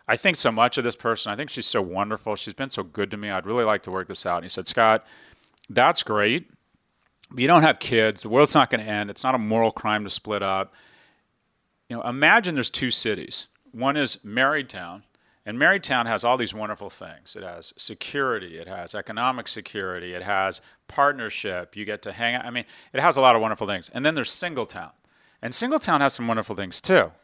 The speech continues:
right? Mostly for men, Single Town has different, right? That's the primary. I remember my friends when we were getting divorced, they said, "You'll never do better." And I'm like, "I don't wanna do better. I wanna do different." And I know that sounded very ca-, very,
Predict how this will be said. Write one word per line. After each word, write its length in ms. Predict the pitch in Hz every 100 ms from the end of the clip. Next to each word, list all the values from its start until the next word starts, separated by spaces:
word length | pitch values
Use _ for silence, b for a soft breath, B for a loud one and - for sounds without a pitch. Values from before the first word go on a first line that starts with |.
| -
right? 340 | 95 110 170 - _
Mostly 420 | 117 120 147 - 135
for 120 | 113
men, 240 | 104 113
Single 260 | - 107 107
Town 280 | - 104 104
has 280 | 104 95 - b b b _ -
different, 540 | 147 - 90 - - _ _ -
right? 360 | 98 110 131
That's 220 | - 135 -
the 80 |
primary. 640 | 139 127 127 123 117 107 104 B B B
I 60 |
remember 200 | 127 139
my 120 | 127 107
friends 340 | - 113 104
when 120 | 104
we 80 | 98
were 80 | 95
getting 200 | 95 95
divorced, 340 | 85 98 95
they 60 | 95
said, 140 | 92
"You'll 100 | 87
never 340 | 95 107 104 101
do 120 | 92
better." 380 | 85 87 82 - b b b
And 80 | 98
I'm 80 |
like, 120 | 95 - -
"I 80 |
don't 100 | 120
wanna 140 | 127 123
do 100 | 98
better. 180 | 98 92
I 20 |
wanna 180 | 95 95
do 100 | 90
different." 500 | 76 101 - 90 82
And 120 | 101 101
I 40 |
know 120 | 104
that 140 | 101 95
sounded 240 | 101 95
very 180 | 92 87
ca-, 440 | - 107 104 101 95 92
very, 260 | 92 104 92